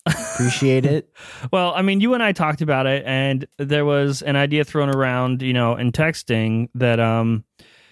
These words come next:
Speaker 2: you know, maybe we cut this segment out of the show after the fact, but I feel like that would make us look even worse.
Speaker 1: Yeah, my, the reason I brought that up is 'cause I was like, "Is this causing more harm being out there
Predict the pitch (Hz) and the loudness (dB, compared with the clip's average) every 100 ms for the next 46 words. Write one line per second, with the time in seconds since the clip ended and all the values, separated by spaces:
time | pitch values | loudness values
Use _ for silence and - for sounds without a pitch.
0 | _ _ _ _ 147 139 131 131 135 139 | _ _ _ _ -2 0 2 2 0 2
1 | 139 - 135 143 - 135 131 131 123 - | 0 0 0 0 0 0 2 0 0 0
2 | 135 123 123 151 151 165 165 160 135 117 | 0 0 0 -2 -2 -2 -2 -2 -2 -2
3 | 117 151 143 123 135 127 120 117 120 123 | 0 0 0 0 0 0 0 -2 -2 -2
4 | 113 - 127 120 117 113 107 107 90 85 | -2 -2 -2 0 2 0 2 2 0 -4
5 | - - _ _ _ _ _ _ _ _ | -12 -16 _ _ _ _ _ _ _ _
6 | _ _ _ _ _ _ _ 135 147 117 | _ _ _ _ _ _ _ 2 4 4
7 | 85 104 120 151 165 - - 120 131 151 | 2 2 2 2 0 -4 -4 2 2 4
8 | 175 135 107 107 101 90 87 90 - 90 | 2 2 2 2 2 0 0 -4 -4 -2
9 | 82 85 92 87 82 80 - _ _ _ | -2 -2 -2 -2 -2 -4 -12 _ _ _
10 | _ - 95 92 107 - - 90 92 92 | _ 0 0 2 0 0 0 0 2 2
11 | 82 85 87 85 90 85 85 82 80 82 | 2 2 0 0 0 2 2 0 0 0
12 | 82 - 78 85 98 92 92 92 | 0 -2 -4 -4 0 2 0 -2